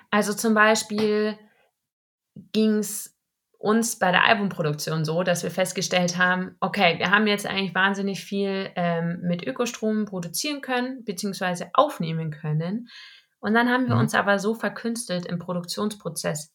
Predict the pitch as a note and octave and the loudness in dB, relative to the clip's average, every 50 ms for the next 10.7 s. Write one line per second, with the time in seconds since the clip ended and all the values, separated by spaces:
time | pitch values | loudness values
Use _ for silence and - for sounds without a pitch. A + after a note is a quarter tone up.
0 | _ F3+ E3+ E3 F3 F3+ - - F3 E3 - - D#3+ E3 D#3 - - D#3 D3+ D3 | _ 2 4 6 6 6 4 0 -4 -2 0 2 2 0 0 -2 -4 -4 -2 -2
1 | D3 D3 D3 D3+ D3+ E3+ - F#3 F3+ F3 F3 F3 - - - _ F#3+ G3 G#3 G3+ | -2 -2 -4 -4 -4 -4 0 2 2 4 4 2 0 -4 -10 _ -2 0 0 0
2 | - - G3+ F#3+ F3 D3 C#3+ C#3+ D3 D#3 F3 F3 F3 - - - - - - - | -2 -2 -4 -4 -4 -2 -2 0 0 0 0 -2 -6 -10 -18 -18 -18 -20 -20 -20
3 | _ _ - F#3 F3+ F3+ F3 F3+ F#3 - - F#3 G3 F#3+ F3 F3+ F3+ - - F#3+ | _ _ 2 4 6 6 6 4 2 0 0 0 0 0 -2 -2 -2 0 2 2
4 | F#3 G3 F#3+ F3+ D#3+ F3 G#3+ G3 F3 F3 E3+ E3 F3 F3 E3+ - - F3 E3 D#3+ | 4 4 2 0 0 2 2 2 2 2 0 0 0 0 0 -2 -2 -2 -4 -4
5 | E3 - G3+ G3+ G3+ G3+ G3+ G#3 G3+ F#3+ - F#3 E3 D#3 D#3 D#3 - - E3 E3+ | -4 -2 -2 -2 -2 -2 -2 0 0 0 2 2 2 2 0 -2 -2 -2 0 0
6 | D#3+ D#3 D3+ D3+ D#3 E3 E3 - G3 F#3+ G#3+ G#3 G#3+ A3 G#3 G3+ G#3+ G#3+ - G#3 | 2 2 2 2 2 2 0 -2 -4 0 2 2 4 4 4 2 2 0 0 0
7 | F#3+ F#3 F3+ F3 E3+ D#3+ - G#3 G3 - F#3 F3+ D#3+ E3 F3 E3+ D#3+ D#3 - E3 | 0 2 2 0 0 0 -4 -6 -6 -4 -2 -2 0 0 0 0 0 -2 0 2
8 | D3 D3+ D3 - D#3+ D#3 - F#3+ G3 G3 G3+ F#3+ F#3+ F#3 F3+ F3+ F3+ F3+ F3+ E3+ | 2 2 2 0 -2 -2 0 0 2 2 2 2 0 0 4 6 6 6 6 6
9 | D#3+ D#3+ D3 C#3+ D3 D3+ - D3+ E3 D3 C#3 C#3+ D3+ D3+ - - - - - - | 2 2 4 4 4 4 4 2 0 -2 -2 -2 -4 -4 -8 -10 -10 -10 -12 -10
10 | - - F3+ F3 F#3+ G#3 A3 B3 B3 A3+ A#3+ A#3+ A#3 A#3 | -4 0 2 2 2 2 2 0 0 0 0 0 -2 -2